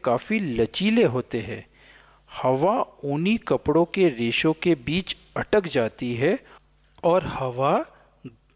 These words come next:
गर्मी की यानी हीट की पुअर कंडक्टर होती है। इसीलिए जब हम स्वेटर पहनते हैं, तो यह हमारे शरीर की गर्माहट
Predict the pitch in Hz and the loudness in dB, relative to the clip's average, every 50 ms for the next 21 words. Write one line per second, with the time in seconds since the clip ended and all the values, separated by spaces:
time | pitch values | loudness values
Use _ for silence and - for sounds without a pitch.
0 | _ _ _ - 131 - - 143 139 139 147 165 185 208 - - - 139 120 120 | _ _ _ -20 -12 -4 -2 -2 -2 0 0 0 0 0 0 -2 -6 -4 -2 -2
1 | 123 135 151 160 131 - 131 135 - - - - - 190 220 - - _ _ _ | -2 0 0 -2 -2 -2 -4 -4 -4 -4 -6 -6 -2 -2 -2 -2 -2 _ _ _
2 | - - 180 220 254 269 233 - 170 147 143 139 131 - - 156 127 104 123 127 | -6 -2 2 2 2 2 2 0 0 0 0 -2 -2 0 0 -2 -2 0 -4 -6
3 | - - - 131 113 113 110 101 - - - _ _ - - _ _ _ _ _ | -6 -6 -6 -6 -4 -4 -6 -6 -6 -8 -14 _ _ -20 -20 _ _ _ _ _
4 | _ _ _ _ _ - - 151 - - - 294 269 202 139 127 123 117 - _ | _ _ _ _ _ -8 -6 -4 -2 2 4 4 4 4 2 0 0 -2 -8 _
5 | _ _ - - - 190 156 139 185 208 202 - - - 135 123 - - 220 285 | _ _ -2 2 2 2 2 0 -2 -2 -2 -4 -2 0 -2 -2 2 2 0 0
6 | - - 170 135 131 127 120 - 143 131 123 143 185 269 - - - - - _ | 2 0 0 0 0 -2 -2 0 0 2 2 2 2 0 -2 -8 -20 -20 -20 _
7 | _ _ _ - 190 175 147 123 113 131 151 147 196 247 349 - - - 143 135 | _ _ _ 0 2 2 0 0 -2 0 0 2 2 2 0 -2 -6 -8 -6 -2
8 | 135 139 151 185 214 - - - 143 135 127 156 165 196 196 - - - 214 208 | 0 2 2 4 2 2 2 2 2 2 2 0 -2 -4 -4 -6 -6 -4 -4 -4
9 | - - - 127 120 117 113 113 113 113 113 113 151 185 - - | -4 0 2 2 2 2 2 0 2 2 2 2 0 -2 -2 -6